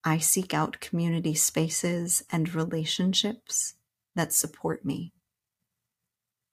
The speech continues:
And I am courageous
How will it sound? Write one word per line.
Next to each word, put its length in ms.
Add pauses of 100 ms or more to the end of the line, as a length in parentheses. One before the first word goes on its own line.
(800)
And 200
I 120
am 200
courageous 1200